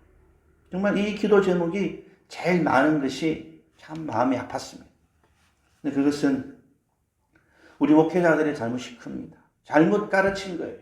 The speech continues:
예배만 잘 드리면 된다. 교회에 열심히 출석하면 된다. 그렇게 가르치면 안 되는 것이었습니다. 교회 와서 예배 드릴 뿐만 아니라 돌아가서도 예수님처럼 삶의 본이 되어야 합니다.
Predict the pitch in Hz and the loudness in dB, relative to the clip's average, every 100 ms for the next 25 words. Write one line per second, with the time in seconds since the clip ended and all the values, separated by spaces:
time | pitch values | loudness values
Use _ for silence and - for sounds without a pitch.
0 | _ _ _ _ _ - 170 233 233 220 | _ _ _ _ _ 2 8 10 10 6
1 | 214 214 208 202 185 190 185 170 - - | 2 4 2 2 0 -2 0 -2 -2 -10
2 | - 175 220 233 190 226 226 240 233 262 | 0 6 10 10 10 4 4 0 2 2
3 | 254 330 240 220 208 220 220 185 - - | 2 2 0 2 2 6 8 8 2 -8
4 | - _ _ _ _ _ _ 220 269 269 | -16 _ _ _ _ _ _ 4 4 6
5 | 247 185 202 202 185 170 139 165 196 233 | 4 4 2 0 -2 0 2 4 6 6
6 | 233 226 220 - - - - - _ _ | 6 2 -2 -4 -6 -10 -20 -20 _ _
7 | _ _ _ _ _ _ - 127 135 127 | _ _ _ _ _ _ -2 2 6 4
8 | - 131 147 160 180 214 220 214 202 202 | 4 4 6 6 4 4 2 2 2 2
9 | 208 196 196 - - - 226 240 233 190 | 4 4 2 -6 -4 4 8 8 4 0
10 | 202 226 220 170 - - - _ - 151 | 4 6 6 4 0 -12 -20 _ -4 -4
11 | 151 160 160 - 147 165 165 - - - | 0 0 0 0 0 0 0 -6 -16 -20
12 | _ - - 185 240 247 247 247 247 220 | _ -16 -6 0 0 4 4 4 6 6
13 | 254 262 240 233 226 214 196 185 - | 8 10 10 10 8 2 -2 -6 -12